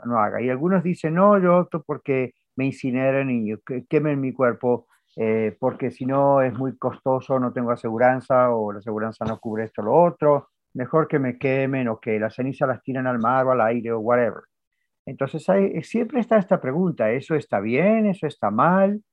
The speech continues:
Pero específicamente a mí me hacen la pregunta, ¿está bien para un creyente en Cristo Jesús hacer esto o es algo que Dios no aprueba?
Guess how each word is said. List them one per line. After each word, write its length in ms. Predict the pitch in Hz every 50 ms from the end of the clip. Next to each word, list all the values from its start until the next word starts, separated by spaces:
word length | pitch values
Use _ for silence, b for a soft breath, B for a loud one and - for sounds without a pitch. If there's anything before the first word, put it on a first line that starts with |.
| _ _ b b b b b
Pero 120 | - 139 139
específicamente 920 | 139 - 151 147 - 220 208 240 233 - 202 185 185 196 190 - 190 170
a 40 | 147
mí 200 | 147 165 190 190
me 100 | 170 160
hacen 220 | 160 156 - 160
la 120 | 147 135 -
pregunta, 400 | 127 131 135 143 143 127 - 127
¿está 220 | 113 - - 123
bien 240 | 123 143 165 175 175
para 220 | - 156 143 139
un 100 | 147 147
creyente 540 | 143 - 135 123 120 113 139 139 139 - 147
en 80 | 135 110
Cristo 400 | - 123 123 123 - - 117 -
Jesús 560 | - 113 113 - 202 240 240 175 - - _ _ _ _ _ _ _ _ _ _ -
hacer 320 | 120 110 - 131 123 123
esto 460 | 123 113 110 - - 151 185 208 - _ _ _ _ _ _ _ - 127
o 140 | 131 131 131
es 160 | 127 - -
algo 220 | 135 139 156 151
que 120 | - 127 113
Dios 360 | 110 123 127 131 139 123 92
no 140 | 113 113 117
aprueba? 540 | 117 - - - 208 240 233 180 104 -